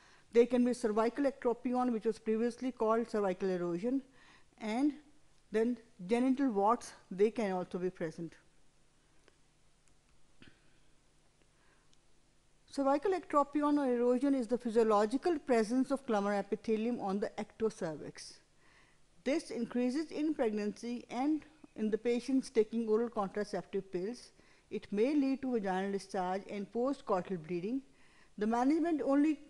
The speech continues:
uh, it, uh, includes reassurance and exclude other causes, and if distressing, that can, area can be coagulated.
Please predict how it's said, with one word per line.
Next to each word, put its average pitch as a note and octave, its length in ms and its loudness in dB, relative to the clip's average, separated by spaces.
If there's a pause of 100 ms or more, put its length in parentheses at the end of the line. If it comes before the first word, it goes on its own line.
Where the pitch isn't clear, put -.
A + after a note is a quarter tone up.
(140)
uh, G#3 460 -2
it, - 200 -12
uh, G3+ 200 0
includes B3 640 -2
reassurance A#3 880 2 (480)
and A#3+ 240 -2
exclude D4+ 560 -2
other C4+ 200 0
causes, G#3+ 480 0
and G#3 260 -4
if A3 200 -4
distressing, A3+ 720 -2
that G#3+ 280 -2
can, A3 220 -2
area G3 340 2
can F#3 260 -2
be A#3 120 -2
coagulated. E3+ 680 -2